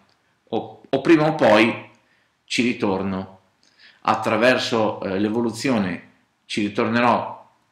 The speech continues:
facilmente, consapevole e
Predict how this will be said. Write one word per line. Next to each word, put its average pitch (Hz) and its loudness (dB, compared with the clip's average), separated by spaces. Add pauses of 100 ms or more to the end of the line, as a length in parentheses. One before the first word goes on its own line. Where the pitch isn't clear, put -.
(340)
facilmente, 104 -4
consapevole 110 -2
e - -6